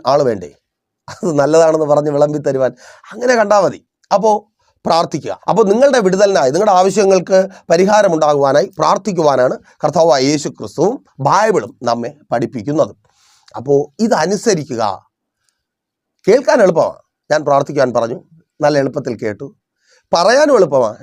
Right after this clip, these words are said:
ഞാനും എളുപ്പത്തിലാ പറഞ്ഞത്. പക്ഷെ പ്രാർത്ഥിക്കുവാൻ പാടാ. കാരണം പ്രാർത്ഥിക്കുവാൻ പറയുന്നത് എപ്പോഴാ? ഒട്ടും അനുകൂലമല്ലാത്ത സാഹചര്യത്തിൽ.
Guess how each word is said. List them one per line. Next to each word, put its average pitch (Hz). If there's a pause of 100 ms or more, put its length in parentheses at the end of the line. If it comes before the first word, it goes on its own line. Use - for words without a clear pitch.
(100)
ഞാനും 165
എളുപ്പത്തിലാ 143
പറഞ്ഞത്. 90 (100)
പക്ഷെ 139 (140)
പ്രാർത്ഥിക്കുവാൻ 180
പാടാ. 107 (440)
കാരണം 240
പ്രാർത്ഥിക്കുവാൻ 226
പറയുന്നത് 196
എപ്പോഴാ? 147 (280)
ഒട്ടും 202 (140)
അനുകൂലമല്ലാത്ത 147
സാഹചര്യത്തിൽ. 113